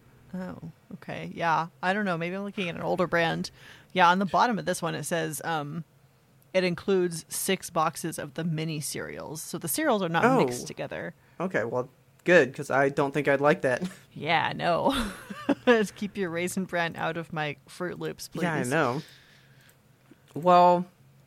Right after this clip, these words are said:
Speaker 2: as much as that looks awesome, looks delicious, looks just perfect for this world, uh, people are mad about it.
Speaker 1: Of course they are.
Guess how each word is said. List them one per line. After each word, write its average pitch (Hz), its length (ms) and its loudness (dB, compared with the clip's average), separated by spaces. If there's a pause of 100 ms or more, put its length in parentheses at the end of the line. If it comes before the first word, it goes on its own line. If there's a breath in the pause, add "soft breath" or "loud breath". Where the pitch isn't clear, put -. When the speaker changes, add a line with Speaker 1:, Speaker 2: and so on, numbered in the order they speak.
(380)
Speaker 2:
as 175 160 6
much 233 240 4
as 208 160 4
that 160 160 6
looks 147 160 0
awesome, 180 580 4 (160)
looks - 220 -10
delicious, 180 720 2 (320 soft breath)
looks 214 460 4 (1500)
just - 320 -2
perfect 233 340 4
for 180 120 0
this 156 200 -2
world, 135 420 2 (1200 soft breath)
uh, 143 280 10
people 226 260 2
are 233 60 6
mad 214 220 6
about - 260 2
it. - 80 -8 (960)
Speaker 1:
Of - 120 -20
course 156 240 -2
they 151 100 -2
are. 160 280 0